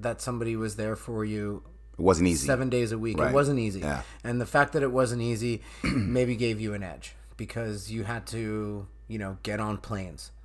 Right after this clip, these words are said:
Speaker 1: You had to drive for hours. You had to
Speaker 2: Mm-hmm.
Speaker 1: be gone from your school that you're just starting up.
Speaker 2: Sure.
Speaker 1: So I think the sacrifices, you know, are there for a reason.
Speaker 2: Yeah, yeah.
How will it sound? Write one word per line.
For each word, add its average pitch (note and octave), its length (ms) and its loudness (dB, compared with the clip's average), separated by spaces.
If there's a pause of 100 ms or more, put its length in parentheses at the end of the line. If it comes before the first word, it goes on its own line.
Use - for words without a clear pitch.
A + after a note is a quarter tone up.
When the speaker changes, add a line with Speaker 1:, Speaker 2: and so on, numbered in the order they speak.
(200)
Speaker 1:
You A2+ 100 -6
had G#2 120 -6
to G#2+ 60 -8
drive G2 520 -4 (300)
for G#2 220 -6
hours. F#2+ 500 -4
You G#2 100 -6
had F2 240 2
to F2 60 4
Speaker 2:
Mm-hmm. G2+ 140 0
Speaker 1:
be A2+ 140 -6
gone G2 380 -4
from G2+ 440 -8 (340)
your A#2+ 120 -8
school A#2 360 -6
that E2 180 -10
you're G2+ 100 -10
just G2+ 220 -6
starting G#2 420 -4
up. F#2 320 -8
Speaker 2:
Sure. F#2+ 300 2
Speaker 1:
So A2+ 560 2 (380)
I F#2+ 80 -6
think F3+ 220 -2
the - 80 -2
sacrifices, B2+ 920 0 (580)
you C3+ 120 -2
know, A#2 260 -2
are D3 120 6
there F3 180 12
for E3 200 8
a D3 40 10
reason. A#2+ 440 4 (280)
Speaker 2:
Yeah, C#3 160 4 (340)
yeah. A2+ 180 -2